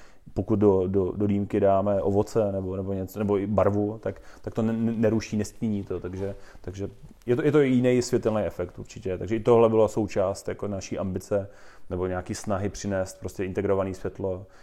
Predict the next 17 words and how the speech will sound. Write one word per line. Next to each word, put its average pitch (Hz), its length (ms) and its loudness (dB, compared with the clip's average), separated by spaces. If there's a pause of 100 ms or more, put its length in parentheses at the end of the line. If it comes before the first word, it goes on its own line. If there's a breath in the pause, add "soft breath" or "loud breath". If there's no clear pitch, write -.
(180 soft breath)
ehm, 95 760 -4
který 101 260 2
bude 101 200 4
jako 98 140 2
fungovat, 98 440 2
zároveň 95 280 2
ho 101 60 0
dokážeme 95 340 -2
programovat, 92 640 -2
jako 90 180 -12
ty 95 140 -6
animace, 95 360 -4
které 92 200 -6
to 92 80 -10
světlo 95 260 -10
umí, 95 300 -8
nebo, 90 300 -8